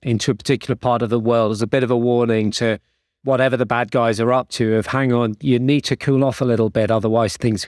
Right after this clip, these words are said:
get a bit hairy"? I mean, perhaps there's a potential to demonstratively use elements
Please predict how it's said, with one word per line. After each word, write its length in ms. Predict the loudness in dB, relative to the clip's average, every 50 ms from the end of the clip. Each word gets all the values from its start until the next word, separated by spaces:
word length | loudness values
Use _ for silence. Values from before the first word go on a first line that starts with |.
| -6 _
get 160 | -2 0 0
a 60 | 0
bit 180 | -2 -2 -2 -2
hairy"? 540 | -2 -2 0 0 0 0 -2 -4 -8 -12 _ _ _ _ _ _
I 120 | -6 -2
mean, 180 | 0 0 0 0
perhaps 600 | -2 -2 -4 -4 -2 -2 0 0 0 0 -2 0
there's 260 | 2 2 2 2 0
a 80 | -4 -2
potential 800 | -2 -4 -4 -2 -2 0 0 0 0 0 0 0 0 0 -2 -6 -8
to 520 | -2 0 2 2 2 2 2 0 -2 -4 -8 _ _ _ _ _ _ _
demonstratively 960 | -2 0 2 2 4 4 2 2 0 0 -2 -4 -2 0 -2 -2 0 0 0 2
use 500 | 2 2 2 2 4 4 2 2 0 -2 -6 -4
elements 560 | -2 0 0 0 2 0 0 -2 -2 -4 -6